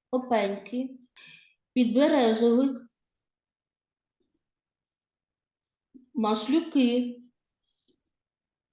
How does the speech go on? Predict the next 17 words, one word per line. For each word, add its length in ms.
А 100
цей 420
гарний 420
гриб 340
зветься 680
підосичник. 1080
Ось 200
такі 360
гриби 800
ми 180
можемо 520
з 120
вами 440
споживати 840
до 160
своїх 540
страв. 680